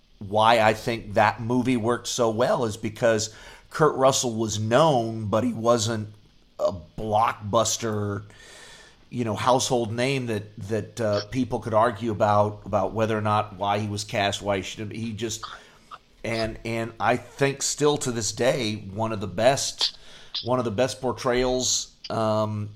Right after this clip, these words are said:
up, and I did like the kid that played Elvis in the, in the T V series, Michael Saint Gerard. I thought he did a good job, but, but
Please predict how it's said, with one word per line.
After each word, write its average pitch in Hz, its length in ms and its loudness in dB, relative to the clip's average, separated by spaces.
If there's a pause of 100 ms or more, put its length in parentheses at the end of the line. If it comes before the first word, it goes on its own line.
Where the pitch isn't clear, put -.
(120)
up, - 360 6
and 117 140 -2
I 113 100 4
did 135 200 -2
like 139 200 6
the 123 80 -2
kid 110 280 0
that 107 120 -6
played 107 220 -2
Elvis 104 380 0
in 98 100 -6
the, 98 220 -8
in 98 140 -8
the 95 60 -8
T 104 220 -6
V 90 160 -6
series, 85 400 -4
Michael 90 300 -8
Saint 92 240 -8
Gerard. 87 280 -8
I 87 60 -8
thought 85 220 -10
he 95 100 -10
did 85 160 -14
a - 40 -16
good 82 220 -14
job, - 240 -12 (120)
but, 85 120 -10 (460)
but - 100 0